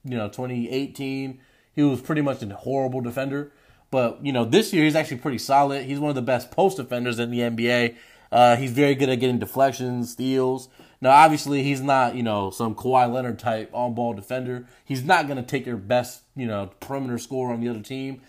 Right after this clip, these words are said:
He's never gonna be that type of player, but he's definitely made an effort to get better defensively. And he just,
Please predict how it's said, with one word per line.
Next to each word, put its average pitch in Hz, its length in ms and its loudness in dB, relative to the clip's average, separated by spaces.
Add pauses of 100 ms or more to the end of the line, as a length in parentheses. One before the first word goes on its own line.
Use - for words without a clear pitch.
(160)
He's 147 180 -4
never 190 200 2
gonna 147 200 0
be 135 180 -2
that 123 320 2
type 117 160 -2
of 101 100 -12
player, 120 400 -4
but 104 340 -6 (240)
he's 151 180 0
definitely 160 480 4
made 143 220 2
an 120 100 -4
effort 139 320 -2
to 127 80 -8
get 117 340 -6
better 131 200 -4
defensively. 143 720 -4 (840)
And 147 460 4
he 180 120 2
just, 170 520 0